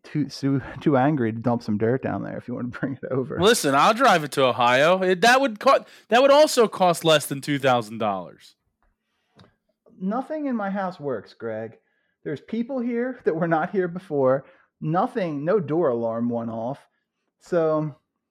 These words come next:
Speaker 1: look, everything is letting us down, is what we're learning. Everything is letting us down.
Speaker 2: <laughs>
Speaker 1: We can't dwell on this. We have to talk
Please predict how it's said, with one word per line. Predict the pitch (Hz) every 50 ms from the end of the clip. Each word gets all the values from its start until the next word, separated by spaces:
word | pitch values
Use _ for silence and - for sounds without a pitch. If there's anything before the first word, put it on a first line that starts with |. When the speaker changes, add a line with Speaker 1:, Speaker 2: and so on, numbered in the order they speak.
| _ _ _ - _ - - _ _ - -
Speaker 1:
look, | 196 240 180 95 107 - - _ _ _ _ _ _ _
everything | 151 175 196 226 202 240 233 214
is | 180
letting | 170 175 170 170 160
us | 143 127 -
down, | - 117 104 87 87 - - - -
is | 120 110
what | 120 110 -
we're | 107 107
learning. | 107 107 - - - - - - _ _ _ _ _ _ _ _
Everything | - 147 147 160 - 170 160 147
is | 139
letting | 143 127 117 123 120
us | 117 -
down. | 123 120 113 - 208 -
Speaker 2:
<laughs> | - - _ _ _ _ _ _ _ _
Speaker 1:
We | - 180 220 240
can't | 233 - 269 226 175 -
dwell | 139 131 117 104 104 104
on | 104 113 113
this. | 113 117 120 - -
We | 139 151 151 160
have | 170 170 160 160 -
to | 151
talk | - - 151 143 135 131 131 - -